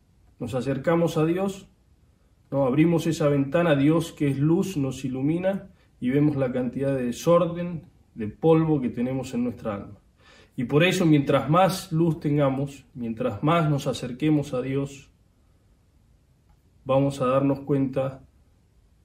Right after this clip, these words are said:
de nuestras miserias, de nuestros pecados y desórdenes. Eso es un poco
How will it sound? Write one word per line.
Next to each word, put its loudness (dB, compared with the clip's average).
de -4
nuestras -4
miserias, 0
de -12
nuestros -10
pecados -2
y -4
desórdenes. -10
Eso 0
es -2
un 0
poco 0